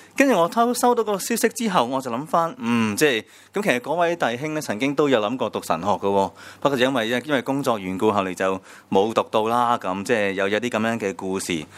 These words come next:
噉呢件事就再畀我諗到，其實，呃，即係復活，啊，耶穌基督嘅福音對我哋嚟講，嗰個嘅重要性係喺邊度？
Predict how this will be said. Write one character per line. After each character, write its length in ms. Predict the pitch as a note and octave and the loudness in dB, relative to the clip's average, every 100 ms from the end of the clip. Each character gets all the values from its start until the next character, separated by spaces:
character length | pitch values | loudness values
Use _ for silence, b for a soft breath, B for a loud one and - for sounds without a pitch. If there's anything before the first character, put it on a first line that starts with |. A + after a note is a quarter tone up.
| B B B B B B | B B B B B B
噉 80 | G#3 | 0
呢 80 | C4+ | 2
件 160 | A#3 G3 | 2 0
事 180 | F3+ E3 | -2 0
就 140 | D#3+ | 0
再 120 | E3+ | 0
畀 160 | F3+ G#3 | 0 2
我 80 | F#3+ | 2
諗 280 | D3+ E3+ G#3 | 2 0 -2
到， 200 | E3+ D3+ | -2 -2
其 120 | D3 B2 | -2 -2
實， 160 | C3+ B2+ - | -2 -4 -6
呃， 360 | A2+ A#2 A2+ A2+ | -2 0 0 -2
即 80 | A#3 | 0
係 80 | F#3+ | 0
復 200 | E3 D#3+ D3+ | 0 -2 -2
活， 220 | C#3+ C#3+ _ _ _ _ | -4 -4 _ _ _ _
啊， 220 | A#2+ A#2+ | 0 0
耶 220 | A2+ A#2+ B2+ | 0 -2 0
穌 160 | G#3+ | 0
基 100 | G#3+ | 0
督 120 | A3 | 0
嘅 120 | G3+ E3 | 0 0
福 200 | - C3+ | 0 0
音 260 | F3+ F#3+ F3+ - _ _ _ - | 0 0 -2 -12 _ _ _ -2
對 140 | E3+ | 2
我 260 | D#3 D3+ D#3+ | 4 4 4
哋 160 | D#3 | 2
嚟 160 | C3 A#2 | 0 0
講， 320 | B2 B2+ G3 - b b b _ _ _ | 2 2 2 -6 b b b _ _ _
嗰 220 | G#3 A#3 | 4 4
個 120 | F3 | 2
嘅 40 | E3+ | -2
重 340 | E3 D#3 D3 D#3 | -2 -4 -2 0
要 200 | D#3+ D#3 | 2 2
性 320 | E3 D3+ C3 _ - | 0 -2 -6 _ -10
係 160 | - | -6
喺 140 | B2 C#3 | -6 -6
邊 240 | D#3 E3 | -8 -6
度？ 260 | C3+ G2 | -4 -4